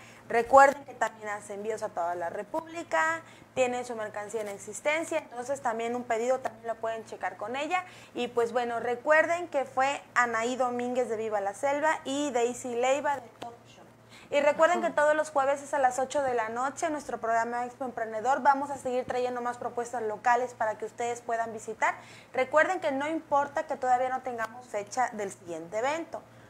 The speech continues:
El programa se va a seguir haciendo con nuevos emprendedores para que ustedes los vayan conociendo. Y en cuanto tengamos la fecha,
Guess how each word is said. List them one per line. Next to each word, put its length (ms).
El 200
programa 440
se 140
va 80
a 60
seguir 280
haciendo 400
con 160
nuevos 300
emprendedores 680
para 220
que 60
ustedes 280
los 140
vayan 260
conociendo. 640
Y 120
en 120
cuanto 300
tengamos 420
la 140
fecha, 360